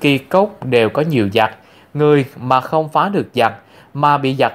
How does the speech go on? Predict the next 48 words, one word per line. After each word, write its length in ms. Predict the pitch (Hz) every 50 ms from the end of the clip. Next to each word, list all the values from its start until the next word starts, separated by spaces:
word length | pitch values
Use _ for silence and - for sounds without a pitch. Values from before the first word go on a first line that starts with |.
| - -
phá 360 | - 131 131 139 160 185 196 -
thì 120 | - 110
không 300 | 104 - - 131 123 120
phải 280 | 117 - 117 98 101 113
do 320 | 123 135 127 123 120 120
binh 260 | 120 - 131 135 127 120
lực 200 | 123 113 - -
thiếu, 240 | - 135 131 147 180 202 226 220 - - - - - -
mà 220 | 131 131 123 123
là 380 | 120 123 120 117 117 113 110 110 113 -
tại 180 | 117 104 101
một 200 | 117 123 113 - - -
người." 240 | 123 120 117 110 98 107 - -
Ý 120 | - 123 127
nói 140 | 127 131
là 60 | 151 139
do 220 | 117 120 113 110
bản 180 | 104 101 104 113
thân 160 | 131 117 104
của 120 | - 117
ông. 300 | - 127 127 131 123 113 101 - - - - - - -
Ai 180 | - 160 175 180
cũng 240 | 175 160 156 170 170
đều 180 | 156 131 123
có 200 | 120 143 160 185
sở 220 | 175 - 131 120 120
trường, 280 | - - 131 120 113
sở 180 | 110 - 123 -
đoản 260 | 113 110 110 139 147
riêng, 260 | 151 151 147 143 127 113 - - - - -
chỉ 140 | - 156 156
có 140 | 196 202
người 140 | 202 196 147
hiểu 160 | 127 131 143
rõ 180 | 151 147 117 131
mình 320 | 156 151 139 120 113 110 -
mới 200 | 110 120 123 147
có 120 | 151 185 -
thể 120 | 139 110
phát 200 | - - 165 170 -
huy 180 | 147 135 127
sở 180 | 110 - 110 104
trường, 320 | 117 - 127 120 113 101 98 - - - -
hạn 240 | - 120 107 95 98 98
chế 180 | - 127 139 160
của 120 | - 143
sở 180 | - - 120 127
đoản, 400 | 117 110 98 92 101 139 175